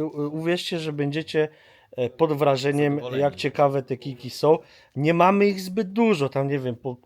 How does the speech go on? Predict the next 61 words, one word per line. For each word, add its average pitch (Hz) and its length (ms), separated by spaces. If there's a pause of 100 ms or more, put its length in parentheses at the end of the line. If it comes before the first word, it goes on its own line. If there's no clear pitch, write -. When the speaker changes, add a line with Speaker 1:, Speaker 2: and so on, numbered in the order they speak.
Speaker 1:
po, 131 100
po - 240
trzy - 220
sztuki - 360
chyba 113 320 (400)
<clears throat> 143 360
z 127 160
gramatury 135 640
jest, 127 240
więc 123 200
też - 200
nie 120 100
dla 117 120
wszystkich 113 420
wystarczy. 110 420
Speaker 2:
A 117 60
są 123 200
jeszcze 113 280
fajniejsze 98 480
kije, 113 500 (180)
właśnie 101 360
z - 100
flagmana, 101 560
sz-, - 720
sandaczowe, 120 680
też - 220
tam 113 180
jakiś 113 400
X 135 300
X. 139 240
Speaker 1:
Ale 147 240
to - 60
Speaker 2:
fakt 180 120
Speaker 1:
jest, - 240
to 160 100
jest 160 240
Azura, 196 560
ale 143 220
Speaker 2:
Tam 175 160
Speaker 1:
Azura 202 240
Speaker 2:
są 196 60
Speaker 1:
jest 202 260
Speaker 2:
jeszcze 196 140
Speaker 1:
jakoś, - 320
Speaker 2:
jakieś 180 140
takie 185 160
Speaker 1:
e, 185 40
Speaker 2:
po 185 60
półtora 127 360
klocka, 113 380
co 107 140
widziałem, 107 260
ale 107 160
są 113 160
przepiękne, 107 600
możemy 104 300
je 98 80
pokazać 95 360
w - 20
następnym 95 420
odcinku. 82 520